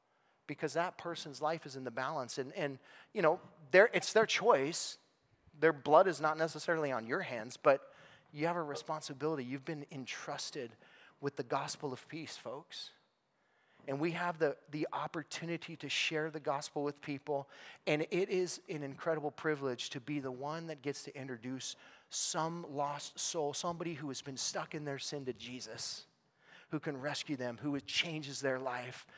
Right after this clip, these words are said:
And they will be forever indebted, and not necessarily to you, to God, but, but what a blessing you would be in their life. Man,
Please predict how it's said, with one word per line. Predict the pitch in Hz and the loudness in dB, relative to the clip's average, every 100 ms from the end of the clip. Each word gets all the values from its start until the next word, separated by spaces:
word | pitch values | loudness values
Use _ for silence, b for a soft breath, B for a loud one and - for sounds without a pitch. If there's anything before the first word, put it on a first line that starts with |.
| B B - | B B -2
And | 151 | 4
they | 160 | 4
will | 170 170 | 6 2
be | 147 143 | 2 -2
forever | - 151 147 170 165 156 - B B - | 2 6 8 6 6 0 -4 B B -4
indebted, | 151 139 160 196 127 107 - _ _ _ b b b | -4 4 4 4 -2 -4 -20 _ _ _ b b b
and | 170 | 4
not | 170 190 | 6 6
necessarily | 160 156 156 165 143 | 2 0 -2 0 0
to | 131 | -2
you, | 180 190 | -4 -6
to | - | -8
God, | 135 175 175 151 | -2 0 0 2
but, | 143 143 - | 2 0 2
but | 139 143 156 | 2 2 0
what | 165 | -2
a | 160 | -2
blessing | 123 151 156 185 151 | -4 -4 -4 -6 -6
you | 151 | -6
would | 143 127 | -8 -6
be | 139 | -6
in | 131 | -4
their | 120 | -6
life. | 117 110 120 120 - - _ _ _ _ _ _ _ b b b b b | -10 -10 -12 -14 -18 -20 _ _ _ _ _ _ _ b b b b b
Man, | 135 156 131 | -2 0 -2